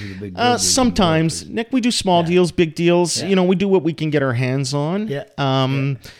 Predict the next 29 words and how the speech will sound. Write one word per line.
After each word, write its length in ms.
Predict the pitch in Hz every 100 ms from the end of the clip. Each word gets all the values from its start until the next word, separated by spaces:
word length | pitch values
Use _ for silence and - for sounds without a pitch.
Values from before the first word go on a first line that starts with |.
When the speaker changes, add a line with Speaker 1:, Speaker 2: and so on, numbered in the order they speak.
| _ -
Speaker 2:
so 400 | - 160 139 131
I've 140 | 127
been 140 | 131 123
fortunate 520 | - 127 - 143 131
enough 300 | 117 107 110
to 100 | 127
know 180 | 113 107
a 40 |
lot 200 | 101 107
of 140 | 113 101
great 400 | - 101 - _
people 520 | - 110 95 117 123
and 140 | 131 98
a 60 |
lot 360 | 98 90 98 101
of 460 | 92 - - - _ - 101
good 240 | 107 87
names 420 | 92 95 113 104
in 100 | 107
our 160 | 98 90
industry, 680 | 90 90 - - 107 135 - -
um, 680 | 110 101 95 92 92 90 82
Speaker 1:
Yeah. 60 | - - _ _ -
Speaker 2:
that, 280 | 110 92 -
you 180 | 92 98
know, 200 | 90 90
you 200 | 92 98
would, 200 | 95 87 - -
you, 160 | 98